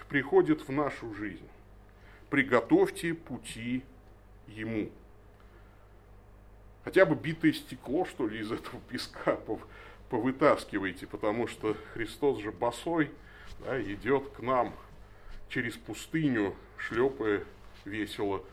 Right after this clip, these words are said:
босыми ногами и смеясь от радости, потому что любит нас и желает нашего спасения.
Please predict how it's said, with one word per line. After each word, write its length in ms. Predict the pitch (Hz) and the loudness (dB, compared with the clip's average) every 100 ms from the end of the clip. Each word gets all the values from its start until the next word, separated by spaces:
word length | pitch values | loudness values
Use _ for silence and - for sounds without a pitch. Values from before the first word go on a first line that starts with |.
| - | -14
босыми 500 | 101 110 - 123 110 | -4 -4 0 -2 0
ногами 580 | 101 101 110 120 95 87 - - - 117 | -2 -2 2 2 2 -4 -12 -20 -20 -16
и 60 | |
смеясь 600 | - 131 123 139 143 - | -10 -4 2 4 4 2
от 140 | 135 143 | -6 0
радости, 600 | 135 104 101 - - - - - - - | 2 2 -2 -12 -14 -14 -16 -20 -20 -12
потому 340 | 123 127 127 | 0 2 2
что 200 | - 123 | -2 -2
любит 460 | 107 139 170 170 165 | 0 0 2 2 2
нас 380 | 143 117 - - - - - | 0 0 -2 -14 -20 -16 -8
и 60 | |
желает 520 | 104 107 120 113 107 | -2 0 4 4 2
нашего 400 | 104 104 - 110 | -2 -2 -4 -8
спасения. 760 | 98 - 113 - 127 101 101 | -10 -6 -8 -6 -8 -8 -10